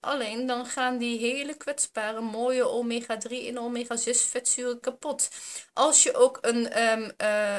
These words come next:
een olie koopt, eh, van noten, zaden, pitten, en dat is niet een koud gepeste olie, dan heeft die al een chemisch bewerkingsproces ondergaan vaak. Dat zijn ook de oliën die we vaak kopen. En als het toch wel een koud gepest is, dan gaan we die vaak ook nog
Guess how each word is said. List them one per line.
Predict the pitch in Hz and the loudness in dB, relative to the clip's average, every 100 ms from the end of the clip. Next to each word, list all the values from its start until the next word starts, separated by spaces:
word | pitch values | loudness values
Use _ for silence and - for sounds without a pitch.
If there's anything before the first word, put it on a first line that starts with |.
| - | -4
een | 208 - | -6 2
olie | 285 415 427 254 | 4 4 2 0
koopt, | - 170 156 - - | 2 4 4 4 2
eh, | - 190 190 | 6 4 4
van | 196 202 | 0 -2
noten, | 196 202 202 190 | 0 0 -2 0
zaden, | 180 170 165 - | 2 2 0 -6
pitten, | 359 349 185 - | -4 -2 -2 -4
en | 214 | -6
dat | 214 | -4
is | - 226 | -4 0
niet | 226 311 | 0 0
een | 311 320 | -2 -4
koud | - 277 349 | 2 2 2
gepeste | - 381 - 226 - - | -2 -4 0 2 2 0
olie, | 160 147 214 247 | 0 0 0 0
dan | 254 262 | 0 0
heeft | 262 247 277 | 0 0 0
die | - - | -6 -4
al | - 233 226 | 0 0 -2
een | 247 | -4
chemisch | - 240 240 233 | -4 -2 -2 -2
bewerkingsproces | - 226 254 339 320 - 320 302 277 | -4 0 0 2 -2 0 2 2 2
ondergaan | 262 254 254 226 185 | 0 -4 -2 -2 -2
vaak. | - 160 139 - - - - - - | -2 -2 -2 -8 -16 -10 -8 -10 -2
Dat | 302 - | 0 0
zijn | 302 | 0
ook | 226 220 | 0 0
de | - | 2
oliën | 254 269 226 | 4 4 2
die | 226 226 | -2 -4
we | 233 | 0
vaak | 233 208 - | 2 0 0
kopen. | 311 320 294 214 262 - | 0 0 0 -4 -4 -6
En | 226 214 - | -6 -6 -6
als | - 233 - | -2 2 0
het | 208 | 0
toch | - 196 | -6 -6
wel | 190 233 349 | 0 2 2
een | 277 | 0
koud | 240 156 - | -2 -2 -4
gepest | 175 165 165 | -4 0 0
is, | - 254 | 2 0
dan | 320 | 0
gaan | 277 262 | 0 0
we | |
die | 240 254 | 0 -4
vaak | - 185 185 202 - | -2 2 2 0 -4
ook | 190 | -6
nog | 202 185 | -4 -4